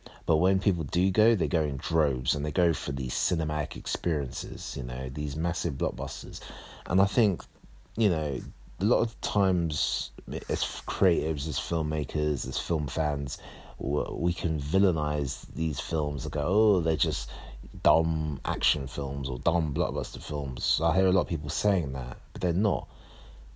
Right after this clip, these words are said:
They're great stories, and people, people are drawn to a great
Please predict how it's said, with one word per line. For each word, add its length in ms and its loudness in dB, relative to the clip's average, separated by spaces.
They're 180 2
great 300 4
stories, 920 0
and 140 0
people, 480 4
people 760 2
are 260 6
drawn 560 2
to 500 4
a 80 2
great 500 0